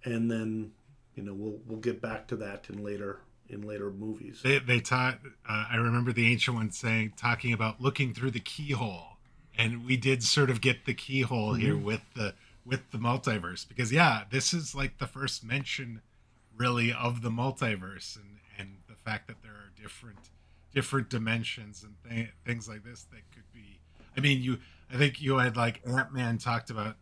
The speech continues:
Speaker 2: you know, the quantum realm and some different things like that, but I, you know, you had, like, little one-off things, but here they were talking about, you know,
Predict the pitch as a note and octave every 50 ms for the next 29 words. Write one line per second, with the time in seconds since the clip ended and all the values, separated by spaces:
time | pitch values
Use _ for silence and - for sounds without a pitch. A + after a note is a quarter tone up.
0 | - - - G#2+ G2+ G2 F#2+ F#2+ F#2 F#2 - - - - - - B2 A#2 A#2 -
1 | - B2 A2 G#2+ G#2+ G#2 G#2 G#2+ G#2 G2+ G2+ G2+ G2+ - - A#2 A2 A2 A#2 -
2 | - A2+ G2+ A2+ A2+ G2 - G#2 G#2 F#2+ A#2 A2+ A2 G#2+ - - A2 G2 G2 G2+
3 | F#2+ - - - - - _ _ _ _ - _ _ - - _ _ _ _ -
4 | B2 A2+ G#2 G2 G2 G2+ - - _ _ _ _ _ _ - - - C3 A#2+ F2+
5 | D3 C#3 C#3 C3+ B2+ C3 B2+ A#2+ A#2 - - - - - - - - - B2 D#3
6 | D#3+ D3+ C3+ B2+ B2 C3 C#3+ C3+ B2+ B2 C3 C3 B2+ B2 - - - B2 G#2+ G#2
7 | G2 F#2 - - - A#2+ G#2+ G2 - - D3 D#3 D3+ C3+ A#2 A#2+ B2 B2 B2+ A#2
8 | A2+ - B2 A2+ A2 - - - A2 G#2+ G2+ F#2 G#2 G2 F#2+ G2 G2 - _ _
9 | _ G#2+ G2+ F#2+ F#2 F2+